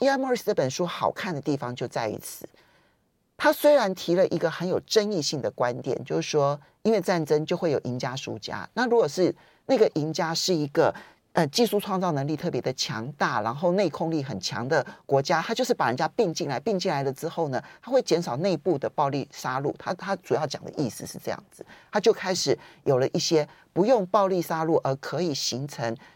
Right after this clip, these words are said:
人类自然文明进展的一些方法。可是他要强调的不是这个重点，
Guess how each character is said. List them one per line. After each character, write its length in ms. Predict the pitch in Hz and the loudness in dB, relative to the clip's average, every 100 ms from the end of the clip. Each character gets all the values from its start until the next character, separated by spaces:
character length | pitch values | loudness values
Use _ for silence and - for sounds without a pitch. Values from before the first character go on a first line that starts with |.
| - | -2
人 180 | 151 151 | 0 2
类 120 | 196 | 0
自 220 | - 415 | 0 0
然 220 | 170 139 | 2 0
文 120 | 127 127 | -2 -4
明 200 | 123 123 | -4 -4
进 240 | - 131 | -2 -2
展 180 | - - | -4 -8
的 80 | 104 | -6
一 120 | 123 | -4
些 140 | 120 | -4
方 240 | 127 160 175 | 0 0 0
法。 200 | - - _ _ _ _ _ _ _ _ _ | -6 -6 _ _ _ _ _ _ _ _ _
可 100 | - | -2
是 140 | 147 262 | 0 0
他 140 | 254 | 0
要 60 | 254 | -2
强 200 | 160 143 | -2 -2
调 120 | 170 | -2
的 60 | |
不 120 | 123 139 | -2 -6
是 100 | 151 | -4
这 120 | 196 | -6
个 80 | 139 | -4
重 200 | 160 113 | -6 -6
点， 140 | - | -12